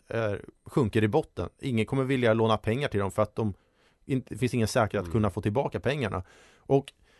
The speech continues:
Speaker 1: alla de här egentligen, när man lånar pengar internationellt, valutan som har dominerat de här låneöverenskommelserna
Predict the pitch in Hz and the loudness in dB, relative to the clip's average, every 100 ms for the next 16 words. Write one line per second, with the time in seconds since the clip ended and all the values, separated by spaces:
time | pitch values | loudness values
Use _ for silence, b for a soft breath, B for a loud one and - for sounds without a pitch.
0 | b _ 147 139 160 208 139 107 101 110 | b _ 4 6 4 4 4 2 2 -2
1 | 95 101 110 120 170 156 151 175 - 127 | -2 0 4 4 4 4 2 0 -2 -2
2 | 120 107 92 - 104 95 92 - 110 107 | 0 0 0 -2 -4 -2 -4 0 0 0
3 | - - - _ 127 123 139 160 139 - | -6 -16 -20 _ -2 6 8 6 2 2
4 | 151 110 104 104 107 110 135 120 95 - | 2 4 2 2 2 2 2 4 2 0
5 | - _ 107 95 90 87 - - 120 120 | -12 _ -4 0 0 -2 -8 -12 -2 0
6 | 113 101 95 101 104 151 120 92 92 - | 2 2 0 -2 -2 -4 -4 -6 -10 -12